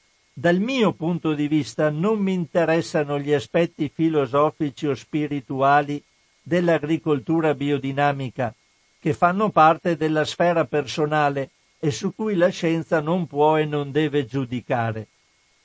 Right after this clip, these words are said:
Come ricercatore mi interessa invece capire se i metodi e i sistemi biodinamici funzionino o no, e in quali casi.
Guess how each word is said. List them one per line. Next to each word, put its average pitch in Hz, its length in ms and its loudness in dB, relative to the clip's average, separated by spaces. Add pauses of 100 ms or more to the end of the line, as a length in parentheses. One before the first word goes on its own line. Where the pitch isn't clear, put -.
(240)
Come 262 340 0
ricercatore 170 1000 0
mi 165 120 -4
interessa 190 600 -2
invece 175 560 -2
capire 170 580 -2
se - 200 -6
i 185 140 0
metodi 160 640 -2
e 143 60 -2
i 143 100 -2
sistemi 170 680 -2
biodinamici 143 1080 -2 (440)
funzionino 160 1120 0
o 175 180 2
no, 135 280 2 (400)
e 240 80 2
in 247 180 0
quali 147 420 2
casi. 147 520 2